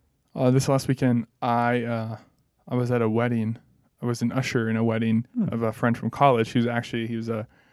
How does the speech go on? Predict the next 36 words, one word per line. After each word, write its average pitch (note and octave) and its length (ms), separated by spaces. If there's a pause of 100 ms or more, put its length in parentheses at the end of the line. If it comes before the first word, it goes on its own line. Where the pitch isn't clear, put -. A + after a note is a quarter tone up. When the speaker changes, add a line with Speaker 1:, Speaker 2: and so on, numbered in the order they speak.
(420)
Speaker 1:
he - 60
was, A#2+ 320
he A#2+ 340
at A#2 120
one D3 160
point A#2 180
was A2+ 100
a A2+ 60
seminarian A2+ 540
for - 100
the A2+ 100
diocese. A2 840
Speaker 2:
Wow. B2+ 260 (120)
Speaker 1:
Uh, A2+ 180
Chris - 320
Wilson. C#3 400
I - 80
don't A#2 160
Speaker 2:
Oh, C#3+ 40
Speaker 1:
know - 40
Speaker 2:
yeah. G3 120 (220)
Speaker 1:
if - 60
you A#2+ 80
know A#2+ 60
Speaker 2:
Chris E3+ 120
Speaker 1:
him. - 80
Speaker 2:
Wilson F3+ 280
got E3 120
married. E3 320 (160)
Speaker 1:
Yeah, D#3 140 (120)
yeah. D#3 120
Speaker 2:
Good C#3+ 80
for C#3+ 120
him. G2+ 280
Speaker 1:
Yeah. D3+ 80
Speaker 2:
Yeah. C3 120